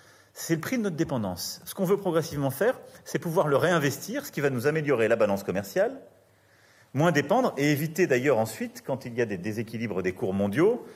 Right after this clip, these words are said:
de devoir les compenser comme on est en train de le faire aujourd'hui sur les carburants ou sur d'autres éléments qu'on importe et sur lesquels nous sommes totalement dépendants. C'est aussi pour ça que c'est la bonne stratégie économique et de pouvoir d'achat dans la durée,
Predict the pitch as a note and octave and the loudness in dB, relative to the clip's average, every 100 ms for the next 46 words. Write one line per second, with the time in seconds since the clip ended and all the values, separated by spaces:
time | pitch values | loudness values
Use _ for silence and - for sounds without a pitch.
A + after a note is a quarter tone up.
0 | - - A2+ C3+ D#3 C3 - A#2+ A#2 - | -12 -6 0 2 4 2 0 -2 -2 0
1 | A3 D3 A#2 A2 A2 A2+ A#2+ A2 G2+ C3 | 0 0 0 -2 -2 -4 -2 -2 0 0
2 | A2 A2+ B2 A#2+ F#2+ F2+ G#2 A2 B2+ E3 | 2 0 -4 -6 -4 0 0 2 2 2
3 | G#3+ A#2+ A#2+ E3 F#3 D#3 A#2+ - - - | 2 -2 -4 -2 -2 -2 -6 -8 -20 -20
4 | - A2 G#2+ D3+ G3 B2 G#2+ G2+ G3+ D3+ | -4 0 2 2 0 2 0 2 -2 -2
5 | - A2+ A2 F#3+ D#3+ E3 D3 D#3 D3+ D3+ | -4 -4 0 -2 0 -2 -2 0 2 2
6 | D3 C3 C#3+ A3 C4 - - - F3+ D#3 | 0 2 2 2 0 -10 -10 -6 -2 2
7 | D#4 D#4 - E3 - B2+ A2 A2+ A3+ A3+ | 2 0 0 -2 0 2 2 4 2 2
8 | - D3+ D3+ B2+ A#3+ - - - _ _ | -2 0 0 -2 -6 -8 -18 -20 _ _
9 | _ C4 - F3 E3 B3+ F#3+ - E3+ D#3+ | _ 0 4 4 4 2 -2 -2 2 2
10 | D3 D#3 B3 G3 F3 F#3 G#3 G#3+ F#2+ | 4 2 0 0 2 2 2 0 -2